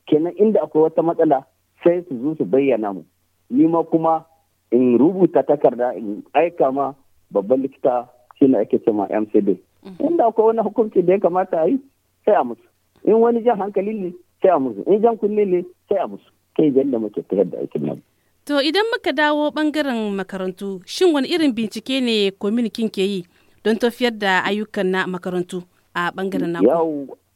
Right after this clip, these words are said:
Speaker 1: yauwa, Malama Hawa, a dangance da ƙananan makarantu da ake ce ma enseignement primaire.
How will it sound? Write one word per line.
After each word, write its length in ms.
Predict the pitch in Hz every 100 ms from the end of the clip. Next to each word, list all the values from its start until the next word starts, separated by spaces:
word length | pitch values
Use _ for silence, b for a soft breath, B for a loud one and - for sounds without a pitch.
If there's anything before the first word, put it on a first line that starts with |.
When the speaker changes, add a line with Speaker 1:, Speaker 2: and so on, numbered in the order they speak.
| _ -
Speaker 1:
yauwa, 480 | 147 170 156 135
Malama 500 | 131 151 170 156 147 139
Hawa, 340 | 123 147 123
a 40 |
dangance 460 | 120 123 123 120 147
da 100 | 143
ƙananan 960 | 120 127 131 127 117 104 101 98 92
makarantu 600 | 90 95 98 90 95 123 104
da 80 | 98
ake 180 | 107 -
ce 80 | 104
ma 540 | 98 95 98 95 82 76
enseignement 640 | 95 101 92 95 104 113 104
primaire. 320 | 82 78